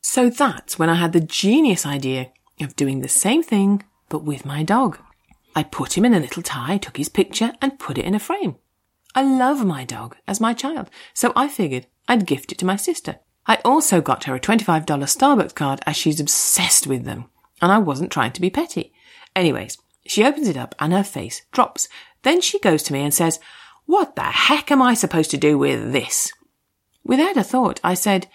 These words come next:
"Same thing as I do with yours. It'll look good on your coffee table." Long story short,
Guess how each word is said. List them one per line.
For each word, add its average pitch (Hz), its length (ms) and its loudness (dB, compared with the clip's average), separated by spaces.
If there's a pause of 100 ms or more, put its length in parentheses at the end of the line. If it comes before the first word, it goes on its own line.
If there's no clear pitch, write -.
(200)
"Same 403 320 2
thing 294 200 0
as 254 100 2
I 220 140 2
do 190 200 0
with 185 140 0
yours. 156 480 0
It'll 165 220 0
look - 240 0
good 240 160 2
on 233 100 2
your 233 120 0
coffee 180 320 -2
table." 139 440 -8 (400)
Long 339 260 2
story 175 340 4
short, - 400 -8